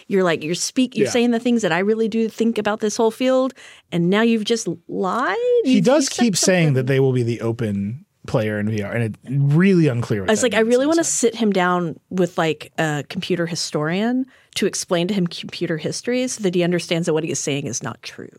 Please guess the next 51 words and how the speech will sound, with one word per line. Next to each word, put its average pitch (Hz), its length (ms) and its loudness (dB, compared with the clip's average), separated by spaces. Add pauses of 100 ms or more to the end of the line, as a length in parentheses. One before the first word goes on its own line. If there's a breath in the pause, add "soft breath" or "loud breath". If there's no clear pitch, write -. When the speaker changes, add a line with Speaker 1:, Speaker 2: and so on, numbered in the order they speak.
(180)
Speaker 2:
Oh, 160 220 4
he, 139 220 -8
I'm 175 240 4
sure 143 200 2
he 127 40 2
has 107 160 -2
access - 340 -6
to - 40 -10
computer - 280 -8
historians. 147 560 -4
<laughs> - 40 -12
Speaker 1:
He 254 120 4
probably 392 440 4
does. 156 400 -2
He 294 80 2
probably, 339 340 0
but 247 140 4
he 285 80 2
doesn't 311 240 0
listen. 180 240 -2
He 190 120 2
should 175 120 2
Speaker 2:
I, 170 40 4
I 170 180 0
Speaker 1:
listen 185 160 2
Speaker 2:
think 214 180 4
Speaker 1:
to 220 60 4
them. - 20 6
Speaker 2:
there's 196 160 4
a, 165 220 4
there's 151 340 2
just 165 160 0
a 160 60 4
way 147 260 4
of 156 80 0
positioning 131 460 2
yourself 113 560 -2
up 120 160 -2
against 113 340 -2
the 117 60 0
big 104 240 -2
bad 101 240 -2
of 190 80 -6
Apple 123 340 -4
that 110 140 -4
he's 110 140 0
Speaker 1:
Yeah. 143 100 0
Speaker 2:
taking 120 320 0
advantage 107 400 0
of. 185 240 -2 (320 loud breath)
But 160 160 2